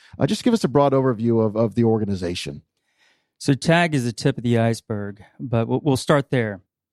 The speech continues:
Speaker 2: It is the biggest technology association in North America, and some argue one of the biggest in the world.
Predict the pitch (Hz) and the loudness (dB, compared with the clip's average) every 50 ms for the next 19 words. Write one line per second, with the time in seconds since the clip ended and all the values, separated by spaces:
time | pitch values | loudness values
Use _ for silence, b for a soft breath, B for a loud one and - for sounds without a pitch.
0 | _ _ _ 139 131 135 127 123 - 127 123 110 107 - - 147 156 156 165 165 | _ _ _ 2 2 2 0 0 0 0 0 0 -2 0 2 2 2 2 2 0
1 | 170 165 - - - _ _ - 143 127 - - 123 123 127 127 127 120 127 123 | 0 -2 -4 -10 -16 _ _ -2 -2 -2 0 2 2 2 2 2 0 -2 -2 -2
2 | 117 113 104 - - 127 123 117 - - 120 113 113 113 107 - - 117 113 110 | -2 -4 -4 -4 -2 -2 0 0 0 0 0 0 2 0 -2 -2 -2 -2 -2 -2
3 | - 110 113 110 110 113 110 110 - - 113 110 110 113 113 110 - - 107 104 | -2 -2 0 0 0 0 0 -2 -2 -2 -2 0 0 0 0 -2 -2 -2 -2 -2
4 | 101 - - - 120 113 113 110 110 110 110 104 107 104 107 110 107 104 98 101 | -4 -4 -4 -2 -2 0 0 0 0 0 0 -2 -4 -4 -2 -2 -2 -2 -2 0
5 | 113 107 110 101 - - 110 104 104 110 110 110 110 101 98 98 | 0 0 0 -4 -4 -4 -4 -2 0 0 0 0 0 -2 -4 -6